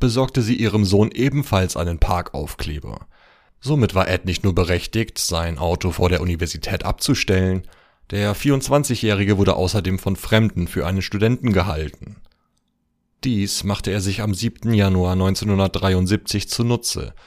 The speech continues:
als er die achtzehnjährige Cynthia Shaw vor dem Campus des Cabrillo Colleges in Aptos stehen sah.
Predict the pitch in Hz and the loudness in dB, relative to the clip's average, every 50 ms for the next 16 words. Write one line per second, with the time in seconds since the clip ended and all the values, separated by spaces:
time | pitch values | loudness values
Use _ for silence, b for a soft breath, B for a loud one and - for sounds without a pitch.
0 | b b b b b b b - 85 82 - - 92 87 98 - 98 - - - | b b b b b b b -8 -6 -6 -4 -4 -2 0 0 0 0 -2 -2 -4
1 | - 98 95 98 98 98 95 95 98 92 95 92 - - 117 120 - - 110 101 | -2 0 2 2 2 2 2 0 2 0 0 0 0 -2 -2 -2 0 0 0 0
2 | - - - 127 120 101 82 80 73 - - - 101 90 92 92 - - 101 95 | 0 2 2 4 6 6 4 2 -2 -6 -6 -6 -4 -2 -2 -2 -2 -2 -2 2
3 | 90 - 98 90 - - 95 - - - 113 95 - 104 123 120 110 95 85 - | 4 4 2 2 2 0 -2 -2 0 -2 0 0 2 2 4 6 6 4 4 2
4 | 85 78 80 80 - - 73 - - - - 90 92 - - - - - 95 85 | -2 -2 -2 -4 -6 -6 -8 -8 -8 -8 -8 -8 -6 -4 -6 -6 -2 -2 -2 -2
5 | - - - 82 80 73 76 76 73 78 - - - - - | -2 -4 -6 -6 -6 -6 -6 -8 -8 -10 -10 -12 -14 -16 -20